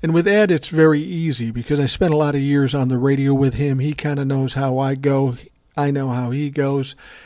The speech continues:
and it just kinda mixes perfectly. So it's always fun to talk to Ed. Uh, by the way, um, for later today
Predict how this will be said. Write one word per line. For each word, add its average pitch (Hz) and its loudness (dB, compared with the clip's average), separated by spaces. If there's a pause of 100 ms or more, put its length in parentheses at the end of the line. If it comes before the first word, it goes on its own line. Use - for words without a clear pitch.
(160)
and 139 -2
it 135 -6
just - -2
kinda 127 -4 (300)
mixes 139 -2
perfectly. 143 0 (460)
So 139 0
it's 135 -6
always 160 4
fun 143 2
to 127 -2
talk 127 -2
to - -6
Ed. 151 0 (560)
Uh, 131 -4
by 139 0
the 135 -2
way, 147 -2 (500)
um, 123 -8 (680)
for 135 0 (1120)
later 147 0
today 139 -2